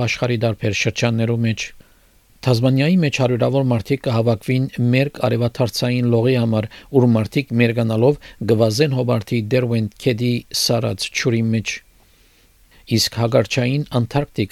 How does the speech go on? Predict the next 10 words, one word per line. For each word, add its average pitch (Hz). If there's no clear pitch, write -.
արշավախումբի 120
անդամներ 110
կնետվին 131
սարած 127
ջուրի 127
մեջ 135
տոնելու 127
համար 120
գիսամյա 113
ավանդությունը։ 113